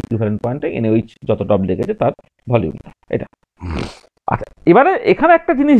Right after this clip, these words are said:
যেটা, সেটা হচ্ছে যে, যে এর সঙ্গে তুমি যদি পিএইচ মেট্রি বা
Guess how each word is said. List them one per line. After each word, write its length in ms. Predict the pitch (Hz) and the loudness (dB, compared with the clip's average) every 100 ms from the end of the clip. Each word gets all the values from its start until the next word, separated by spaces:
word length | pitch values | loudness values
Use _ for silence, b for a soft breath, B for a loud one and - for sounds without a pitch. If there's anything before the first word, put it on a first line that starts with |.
| 170 | 4
যেটা, 160 | 156 180 311 | 4 2 2
সেটা 140 | 214 240 | 2 2
হচ্ছে 160 | 262 277 | 2 2
যে, 80 | 220 214 233 | 4 4 4
যে 80 | 214 214 - | 0 0 2
এর 100 | 151 - - | 2 2 -2
সঙ্গে 260 | 262 294 302 | -2 0 2
তুমি 140 | 254 269 | 4 6
যদি 180 | 226 110 - _ _ _ b b b _ - | 4 2 -10 _ _ _ b b b _ 2
পিএইচ 340 | 175 196 240 233 | 6 6 6 0
মেট্রি 200 | 269 - | -2 0
বা 60 | 277 | 0